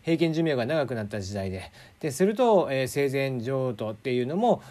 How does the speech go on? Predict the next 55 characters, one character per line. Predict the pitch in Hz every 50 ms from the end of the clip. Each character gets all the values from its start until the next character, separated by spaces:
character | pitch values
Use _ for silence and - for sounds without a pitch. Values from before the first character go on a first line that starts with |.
| - - -
え | - 135 127 123 117 110
ー、 | 107
あ | 117
り | 123 123 123 120 117 117 113 95
だ | 101 101 110
と | 107 123
思 | 110 120 147
い | 175
ま | 208 226 220
す | -
し、 | - - 170 156 143 123
こ | - 135 127
う | 120 110
し |
た | - 117 -
形 | 120 135 143 135 175 190
で | 202 190 151
事 | 123 123 131
前 | 143 135
に | 139 143 170
ね、 | 220 262 226 - - - - - - -
え | 139 135 131 131 131 127
ー、 | 107
シ | 156 151
ス | -
テ | - 277
ム | 277 285
や | 294 302
な | 302 262
ん | 208 170
か | 175 156
ほ | 151 214
ん | 247 247
と | 269 254
大 | 277 269 269
変 | 269 277 277
な | 269 247
ん |
で | 196 175
す | - -
か | 156 143
ら | 139 139
ね、 | 160 196 214 185 -
こ | 156
う | 147 143
い | 139
き | - 160
な | 156 151
り | 156 127
変 | 143 143 143
え | 139
ら | 143 139
れ | 135 127
て | 143 135
も、 | 123 110 95 92